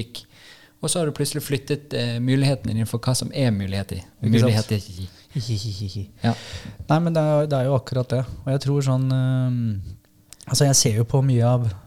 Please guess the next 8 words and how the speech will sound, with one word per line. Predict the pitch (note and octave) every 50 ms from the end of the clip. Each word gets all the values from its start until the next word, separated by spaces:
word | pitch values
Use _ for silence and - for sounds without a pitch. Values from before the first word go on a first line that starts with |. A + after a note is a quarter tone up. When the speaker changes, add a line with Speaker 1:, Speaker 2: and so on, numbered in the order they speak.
| - - _ - - G3
Speaker 2:
altså | - - C3+ B2 B2+ B2+
dette | B2+ A#2+ - -
med | A#2 A#2 B2
maratonet, | A#2+ A#2 G#2+ G#2 G#2 G#2 - - A#2 A2+ A#2+ B2+ C3 A#2 - - - - - -
eh, | C#3 B2+ A#2+ A#2 A#2 A#2 A#2 A#2 A#2 A#2+ A#2+ A#2 A#2 A#2 A#2 A2+ - - - A1+ A1+ A1+ A1+ G#1+
altså | - A2 G#2+
jeg, | G2+ G#2+ A#2 B2 A#2 C#3+ D3+ E3 C#3+ C#3 - - - E3+ E3 C#3+ C#3 B2+
det | A#2+ B2+